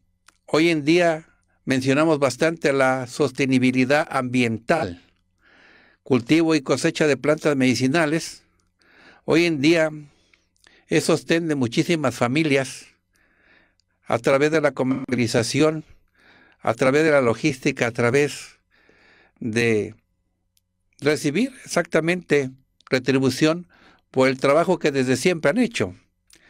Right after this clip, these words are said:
Pero ahora se muestran más sostenibles, más respetuosos todos los recolectores con el medio ambiente. Bueno, esto es diferente, ¿no?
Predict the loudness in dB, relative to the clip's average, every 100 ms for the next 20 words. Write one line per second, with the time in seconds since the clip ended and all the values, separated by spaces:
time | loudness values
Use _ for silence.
0 | _ _ _ 0 2 2 0 -2 -8 _
1 | _ _ _ _ _ _ _ _ _ _
2 | _ _ _ _ _ _ _ _ -4 -2
3 | 0 0 0 -2 0 -2 -4 -12 -16 _
4 | _ -4 -2 0 -2 0 0 -2 -8 -10
5 | -20 _ -4 -2 0 -4 -4 -6 0 0
6 | 0 -4 -10 -12 -20 _ -20 _ _ 0
7 | 2 0 0 -2 0 -2 -2 -2 0 -2
8 | -8 -18 _ _ -20 -2 0 0 0 0
9 | 0 2 0 -2 -8 -10 -12 _ _ _
10 | _ _ _ _ _ _ _ -4 0 0
11 | 0 0 0 0 0 0 -2 -4 -2 -6